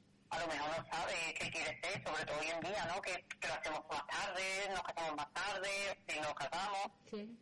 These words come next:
Speaker 1: eh, los trabajos buenos vienen más tarde. Entonces, tú con dieciocho años no es el momento de, de elegir eso.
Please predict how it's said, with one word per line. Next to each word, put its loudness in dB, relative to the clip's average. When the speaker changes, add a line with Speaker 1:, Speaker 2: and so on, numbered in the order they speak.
Speaker 1:
eh, 0
los 0
trabajos 2
buenos 0
vienen 2
más 0
tarde. 0
Entonces, -2
tú -6
con 0
dieciocho -2
años 0
no 2
es 2
el 0
momento 0
de, 0
de 0
elegir -2
eso. -4